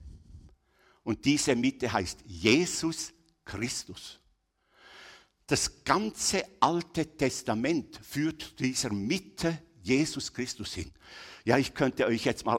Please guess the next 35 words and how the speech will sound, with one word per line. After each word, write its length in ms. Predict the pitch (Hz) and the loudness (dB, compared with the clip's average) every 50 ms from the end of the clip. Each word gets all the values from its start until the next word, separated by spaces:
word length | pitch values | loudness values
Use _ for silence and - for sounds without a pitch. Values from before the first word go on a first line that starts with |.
| - - | 2 2
all 220 | - 143 170 170 | 2 4 2 2
die 140 | 175 170 156 | 0 0 -2
prophetischen 800 | - - - 127 120 - - 120 139 135 - - - - 120 101 | -2 -2 -4 -6 -2 0 2 2 2 0 -2 -6 -4 -2 -2 -2
Stellen 440 | - - - 123 113 117 117 104 | -4 -2 -2 -2 0 0 0 -2
zeigen 440 | - - 117 82 95 92 - 104 92 | -2 -2 -4 -4 -4 -4 -4 -4 -4
aus 160 | 82 85 - | -4 -4 -4
dem 140 | - - - - | -6 -8 -4 -2
Alten 320 | - 90 85 - - 98 | -2 -2 -2 -2 -6 -12
Testament. 540 | - - 98 87 - - 87 82 80 82 82 - - _ _ - - - - | -8 -8 -8 -8 -6 -6 -6 -4 -6 -6 -8 -12 -18 _ _ -20 -20 -10 -6
Ja, 140 | 110 113 120 | -4 -2 -2
aber 180 | 120 104 - 92 | -2 -2 -2 -4
der 100 | - 98 | -4 -2
würde 260 | 92 90 - - 95 | -2 -2 -2 -2 -2
morgen 360 | 90 90 85 90 98 - 101 | -2 0 0 0 0 0 -2
nicht 320 | 90 87 92 104 - - - | -2 -2 -2 -4 -4 -2 -2
reichen. 380 | 87 78 80 85 - - 92 - - - - - - | -2 -2 -2 -6 -8 -10 -10 -12 -14 -18 -14 -10 -8
Also, 180 | 120 - 104 - - - - _ | -6 -6 -6 -8 -14 -20 -8 _
was 300 | - 110 92 - - - - _ | -2 -2 0 -2 -4 -6 -6 _
da 260 | - 151 160 175 180 170 | -2 0 2 2 2 2
gesagt 600 | 175 - 139 - - 113 110 120 - - - - | 0 -4 -4 -2 -2 -4 -4 -4 -8 -12 -16 -14
wird. 160 | 85 - - - - - _ _ - - - - - | -14 -14 -16 -20 -20 -20 _ _ -20 -20 -20 -14 -2
Und 260 | - 147 135 131 - | 2 2 2 2 2
das 320 | 117 104 - - - _ - | -2 -2 -2 -4 -8 _ -4
ganze 580 | - 139 170 202 208 - - - - - 185 | -2 -2 -2 -2 -4 -6 -4 -2 0 2 2
Neue 520 | 170 156 131 127 135 160 175 175 160 - - | 2 2 4 2 2 2 2 0 -2 -2 -2
Testament 880 | - - 143 - - - - 113 117 123 139 151 113 - - - - - - - - - - | -2 -2 0 0 0 -2 -2 -2 0 0 0 0 -2 -4 -8 -16 -18 -18 -20 -20 -20 -16 -4
wird 220 | - 117 110 104 - | -2 -2 -2 -2 -2
von 180 | - 104 98 | -4 -4 -2
Jesus 420 | 82 87 98 113 131 - 135 107 - | 0 0 0 0 0 -4 -8 -6 -4
her 220 | 113 107 107 - - | -4 -4 -4 -6 -6
entfaltet. 640 | 104 95 - - - 82 85 92 - - - - - - - - - - - - - | -8 -8 -6 -4 -2 -2 -2 -4 -6 -12 -18 -18 -18 -20 -20 -20 -20 -20 -16 -2 2
Wir 160 | 156 147 - | 2 4 6
haben 280 | 139 127 127 - 123 107 | 4 4 4 2 0 -4
vier 560 | - - - 143 170 202 220 214 208 - - | -4 -6 -8 -6 -2 0 0 0 0 0 0
Evangelien, 840 | 156 151 - 143 131 131 117 - 123 143 175 190 165 147 120 85 78 | 0 2 2 0 -2 0 0 2 2 2 2 2 2 2 0 0 0